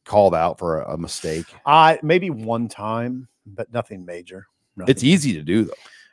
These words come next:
Speaker 2: Yeah, if you don't, yeah, it is really
Speaker 1: I
Speaker 2: easy.
Speaker 1: just got my ballot for All Big Ten today, and we have until after the champ,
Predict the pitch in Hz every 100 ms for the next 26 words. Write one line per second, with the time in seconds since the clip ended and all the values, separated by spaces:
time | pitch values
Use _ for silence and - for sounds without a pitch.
0 | - 113 98 110 110 123 101 - 104 98
1 | 85 85 - 110 107 104 85 87 95 110
2 | 92 156 147 143 127 113 85 95 104 98
3 | 87 - 101 95 92 90 - 101 92 80
4 | 90 90 82 73 _ 101 101 _ 113 117
5 | 107 98 104 85 98 104 - 92 78 -
6 | 110 98